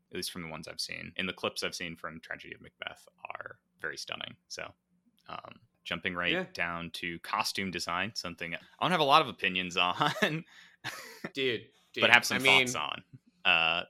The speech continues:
Speaker 1: uh, the nominees
Speaker 2: Yeah.
Speaker 1: were Cruella, Serrano, Dune, Nightmare Alley, and West Side Story.
Speaker 2: I mean, it's gonna be either Dune or West Side Story, I imagine.
Speaker 1: You think so?
Speaker 2: Well,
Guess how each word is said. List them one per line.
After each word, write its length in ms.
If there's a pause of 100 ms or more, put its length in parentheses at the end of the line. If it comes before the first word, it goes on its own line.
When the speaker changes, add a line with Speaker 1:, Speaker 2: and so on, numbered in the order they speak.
(540)
Speaker 1:
uh, 120
the 120
nominees 460
Speaker 2:
Yeah. 80
Speaker 1:
were 280 (440)
Cruella, 680
Serrano, 760
Dune, 440
Nightmare 300
Alley, 240
and 100
West 160
Side 180
Story. 440
Speaker 2:
I 100
mean, 220
it's 180
gonna 240
be 600
either 260
Dune 340
or 80
West 240
Side 220
Story, 760
I 180
imagine. 540
Speaker 1:
You 60
think 220
so? 380 (420)
Speaker 2:
Well, 420